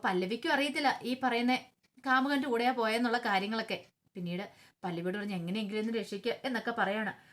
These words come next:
അവസാനം പല്ലവി പറഞ്ഞ "നോ-, നോക്കട്ടെ" എന്ന് പറയാ. പിന്നീട് പല്ലവി എന്ത് ചെയ്യണം, സേതുവിനെ വിളിച്ച് കാര്യങ്ങളൊക്കെ പറയണം. "ഋതു നാളെ വരത്തുള്ളെന്നാ പറഞ്ഞേ, ഒരു കൂട്ടുകാരുടെ അടുത്താ ഉണ്ടെന്നാ പറഞ്ഞേ, ഒരു ഫ്രണ്ടിനെ കാണാനായിട്ട് പോയിരിക്കുക,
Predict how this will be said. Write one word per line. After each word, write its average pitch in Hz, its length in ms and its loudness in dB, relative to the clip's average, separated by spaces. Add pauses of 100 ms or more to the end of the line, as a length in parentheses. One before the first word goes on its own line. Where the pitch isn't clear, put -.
(140)
അവസാനം 190 400 0 (120)
പല്ലവി 180 260 0
പറഞ്ഞ 202 200 -4
"നോ-, 214 260 -4
നോക്കട്ടെ" 185 420 -4
എന്ന് 214 140 -2
പറയാ. 202 240 4 (400)
പിന്നീട് 285 280 2
പല്ലവി 208 340 0
എന്ത് 214 140 -2
ചെയ്യണം, 208 220 0 (120)
സേതുവിനെ 180 440 -2
വിളിച്ച് 208 220 -6
കാര്യങ്ങളൊക്കെ 190 500 -2
പറയണം. 196 360 0 (840)
"ഋതു 185 240 -6
നാളെ 190 320 2
വരത്തുള്ളെന്നാ 202 460 -2
പറഞ്ഞേ, 196 260 0 (300)
ഒരു 254 120 0
കൂട്ടുകാരുടെ 214 480 0
അടുത്താ 226 240 0
ഉണ്ടെന്നാ 202 280 0
പറഞ്ഞേ, 202 260 -2
ഒരു 214 120 -6
ഫ്രണ്ടിനെ 190 380 -2
കാണാനായിട്ട് 202 420 0
പോയിരിക്കുക, 190 480 0